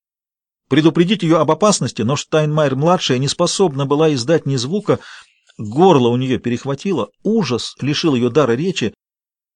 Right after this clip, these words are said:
Темная змея извивалась кольцами, но не двигалась с места. Ее хвост как будто был приклеен к бортику бассейна.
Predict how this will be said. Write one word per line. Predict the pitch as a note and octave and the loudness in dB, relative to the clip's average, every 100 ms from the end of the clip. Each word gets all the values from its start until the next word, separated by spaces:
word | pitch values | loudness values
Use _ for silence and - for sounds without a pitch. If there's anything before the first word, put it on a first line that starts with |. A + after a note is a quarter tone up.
| _ _ _ | _ _ _
Темная | - F3+ E3+ C#3+ | 2 4 6 4
змея | A#2 C#3+ D3+ D3+ B2+ | 0 0 2 4 4
извивалась | A2+ A2+ D3+ D3+ C3+ - | 0 0 2 2 2 -2
кольцами, | E3+ A3 G3 - B2+ A2 - _ - | 0 2 2 0 0 -2 -6 _ -6
но | A2 C#3 | -2 0
не | E3+ | 0
двигалась | F3+ G3 D3 D3 | -2 0 0 0
с | F3 | -2
места. | D#3 - F#2 _ _ _ _ - | -4 -6 -14 _ _ _ _ -8
Ее | G2+ D3 | 0 0
хвост | D3+ C3+ G3+ A3+ - _ _ _ _ _ - | 0 0 2 2 -2 _ _ _ _ _ -6
как | B2+ A2 | -4 -2
будто | G3+ - | -4 0
был | C3 E3+ | 2 2
приклеен | D3 D3 C#3 D#3 G3 D#3 | 2 -2 2 2 4 2
к | |
бортику | A2+ D#3 D#3+ E3 | 0 0 0 -4
бассейна. | F3 F#3 F#3+ G#2 F2 | -4 -4 -4 -4 -6